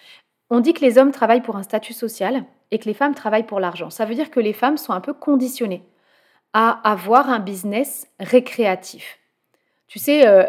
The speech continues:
le, le business qui ne fait que, euh, rajouter de l'argent dans le foyer. Et même les femmes célibataires ont cette vision des choses. C'est quand même assez fascinant. C'est assez fascinant de se rendre compte qu'on est conditionné à n'avoir qu'un petit business.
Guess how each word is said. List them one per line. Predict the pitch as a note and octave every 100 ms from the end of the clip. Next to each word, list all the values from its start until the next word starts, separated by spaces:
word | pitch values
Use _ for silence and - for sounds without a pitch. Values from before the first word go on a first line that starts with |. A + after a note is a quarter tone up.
| -
le, | G3+ G3+ -
le | G3+
business | F#3 G3+ G#3 B3+ C4+ - _ _
qui | A#3
ne | A3+ A3+
fait | C4+ C4+
que, | - B3 C4 C4 _ _
euh, | G3 F#3+ -
rajouter | - A#3 A3 A3+ A#3+
de |
l'argent | G#3+ G3 A3
dans | A3
le | F#3+
foyer. | - F#3+ E3 D#3 _ _ _ _ _ _ A3+
Et | A#3+
même | C4+ F4
les | C#4
femmes | C4 A#3+
célibataires | A3+ A3+ G3+ G3 G3 G3 F3+ _
ont | G3 F#3+
cette | - F#3+ F#3 - _ F3+
vision | F3 G3+ F#3 G#3
des | F#3
choses. | F3 D3+ - -
C'est | -
quand | - B3
même | C#4
assez | G#3+ B3+
fascinant. | B3 F#3+ - F3 - _ _ _ _ _ _ _ _ _ _ _ _
C'est | - A3+
assez | G#3+ - D4
fascinant | - A#3+ - A3 G3 F#3 - _ _ _
de | G#3+
se | A#3 -
rendre | D4 C4+ A#3+
compte | A#3+ B3 C4
qu'on | A#3
est | G3+ G3+
conditionné | C#4 C4+ B3+ B3+ A#3 G#3 F#3+ -
à | A3+
n'avoir | G#3+ G#3 A3+ C4
qu'un | - G#3+
petit | G3 -
business. | G#3 G3+ G3+ F#3 F#3